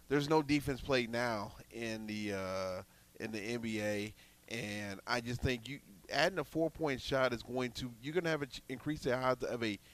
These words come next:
one team scoring two hundred points in a game. It may turn some people off, but I, I don't fear change. I welcome change. I embrace it.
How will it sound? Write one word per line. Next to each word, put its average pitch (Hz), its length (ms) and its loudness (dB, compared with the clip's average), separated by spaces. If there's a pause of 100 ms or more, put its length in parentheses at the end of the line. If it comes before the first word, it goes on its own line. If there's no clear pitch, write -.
(260)
one 131 280 2
team 147 280 2
scoring 131 440 0
two 170 200 -6
hundred 151 340 -6
points 123 440 -6
in 107 180 -6
a 104 40 -8
game. 127 500 -4 (260)
It 117 140 -4
may 120 140 2
turn 127 300 -2
some 113 140 -6
people 110 300 -4
off, 139 260 2 (300)
but 117 200 6
I, 165 420 2
I 233 240 4
don't 196 320 2
fear 143 360 2
change. 95 520 -10 (100)
I 175 220 0 (160)
welcome 120 400 4
change. - 540 -8 (300)
I 165 160 0
embrace 131 760 -2
it. 92 140 -10